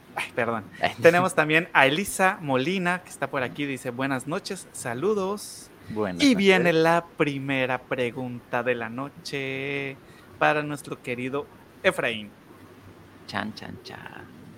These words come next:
Speaker 1: Te toca, José Eduardo, leerlo, es, te
Speaker 2: Muy
Speaker 1: corresponde.
Speaker 2: bien, Efraín. Nos pregunta Aníbal Bastida, que él como profesor de primaria también en tono vespertino dice que comprende el sentimiento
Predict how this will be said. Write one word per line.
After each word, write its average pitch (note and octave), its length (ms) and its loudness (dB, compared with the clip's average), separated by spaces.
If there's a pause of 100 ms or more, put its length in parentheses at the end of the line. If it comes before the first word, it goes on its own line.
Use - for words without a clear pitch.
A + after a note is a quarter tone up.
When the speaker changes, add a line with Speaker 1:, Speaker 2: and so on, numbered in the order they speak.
(280)
Speaker 1:
Te C3 80 -4
toca, C3 260 -10
José C3 240 -12
Eduardo, B2 260 -6
leerlo, B2+ 360 -6
es, C#3 100 -12
te - 40 -20
Speaker 2:
Muy - 760 2
Speaker 1:
corresponde. A3+ 60 10
Speaker 2:
bien, F#3 280 8
Efraín. D3 560 4
Nos C#3 160 2
pregunta E3+ 540 6
Aníbal D#3+ 360 6
Bastida, A#2 1040 0 (400)
que G#2+ 500 2 (320)
él F3 280 4
como B2+ 240 -2
profesor A#2+ 500 -2
de A#2+ 100 -2
primaria A#2 400 -2
también A2 260 -6
en G#2+ 80 -12
tono A2 180 -8
vespertino A2+ 540 -8
dice A2 200 -2
que G2+ 120 -6
comprende A#2 540 2
el A#2+ 80 0
sentimiento A#2+ 800 0